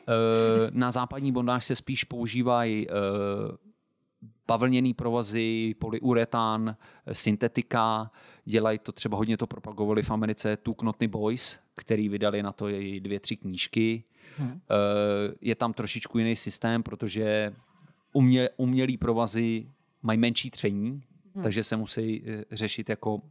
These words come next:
Speaker 1: větší uzle, má to trošku jinou techniku.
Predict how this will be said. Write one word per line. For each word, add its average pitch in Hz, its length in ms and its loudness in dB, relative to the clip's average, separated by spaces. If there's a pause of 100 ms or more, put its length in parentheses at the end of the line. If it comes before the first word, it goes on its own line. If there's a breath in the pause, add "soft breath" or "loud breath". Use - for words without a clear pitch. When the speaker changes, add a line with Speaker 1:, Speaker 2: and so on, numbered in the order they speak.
(400)
Speaker 1:
větší 113 400 0
uzle, 113 340 2
má 110 140 0
to 110 100 -8
trošku - 280 -8
jinou 113 160 -2
techniku. 110 580 -4